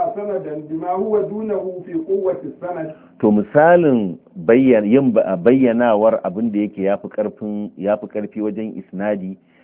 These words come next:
Speaker 2: da abin da yake koma bayansa a ƙarfin isnadi.
Speaker 1: تبيين آيات الصلاة والزكاة بأخبار الآحاد.
Speaker 2: Bayyanawar ayoyin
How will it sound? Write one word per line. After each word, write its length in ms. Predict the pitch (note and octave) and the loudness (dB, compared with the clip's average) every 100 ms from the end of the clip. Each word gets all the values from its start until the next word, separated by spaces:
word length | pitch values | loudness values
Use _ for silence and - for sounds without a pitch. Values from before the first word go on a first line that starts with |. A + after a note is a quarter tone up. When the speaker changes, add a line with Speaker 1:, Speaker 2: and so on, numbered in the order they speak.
| _ | _
Speaker 2:
da 140 | E2+ - | -8 -6
abin 360 | F2+ F2 A#2 A#2+ | -4 0 0 2
da 60 | |
yake 520 | A2 A#2 A2+ A2 F2+ - _ | 0 -2 -4 -6 -8 -10 _
koma 380 | - G2 F#2 F2+ | -6 -4 -4 -2
bayansa 640 | E2+ A2 A#2 A#2 - F2+ - | 0 0 0 -6 -8 -10 -10
a 80 | F2+ | -12
ƙarfin 420 | - G#2+ - A2+ - | -6 -6 -6 -10 -10
isnadi. 580 | - F#2+ A2+ C#3+ B2 - _ _ _ - | -14 -4 -2 -2 -4 -8 _ _ _ -20
Speaker 1:
تبيين 460 | C#3+ D3+ F#3+ G#3 | -18 -14 -12 -10
آيات 400 | F#3+ F3 F3+ G3 G3 | -8 -8 -8 -10 -12
الصلاة 520 | E3+ - E3 F#3+ F#3+ | -18 -14 -12 -10 -10
والزكاة 680 | D#3+ D#3+ D3+ D3+ - F#3+ F#3+ F#3 F#3+ - | -12 -12 -12 -14 -10 -10 -10 -14 -18 -18
بأخبار 520 | D3+ D#3 B2 C#3 F3+ F#3+ | -16 -16 -16 -12 -8 -8
الآحاد. 560 | E3+ D#3 D3 D#3 - - - _ - | -8 -10 -10 -10 -10 -12 -20 _ -4
Speaker 2:
Bayyanawar 840 | E2 B2+ C#3+ B2+ B2 A#2 A2 A2 - | 4 6 6 4 4 4 6 2 2
ayoyin 600 | A2 A2+ A2+ A2 A2+ | 2 2 0 -2 -4